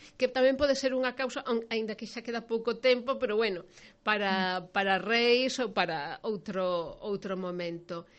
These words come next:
Speaker 1: Eh, a verdade, un número, xapó, xapó. Estupendo.
Speaker 2: E estaba pensando polo título, Elena, que igual era unha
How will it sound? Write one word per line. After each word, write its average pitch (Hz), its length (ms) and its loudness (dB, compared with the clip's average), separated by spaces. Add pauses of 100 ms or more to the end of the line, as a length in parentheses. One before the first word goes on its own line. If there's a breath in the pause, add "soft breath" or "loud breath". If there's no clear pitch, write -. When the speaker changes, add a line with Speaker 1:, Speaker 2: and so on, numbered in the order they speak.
(400 loud breath)
Speaker 1:
Eh, 202 560 -4 (680)
a 220 80 -2
verdade, 240 640 -2
un 240 240 -6
número, 277 640 0 (1300)
xapó, 180 520 -8 (480)
xapó. 175 420 -12 (340)
Estupendo. 180 560 -8 (320 loud breath)
Speaker 2:
E - 80 -4
estaba 233 240 4
pensando 277 320 2
polo 240 160 4
título, 233 320 -2
Elena, 240 240 2
que 202 160 -8
igual 214 240 2
era 202 800 0
unha 175 1120 -4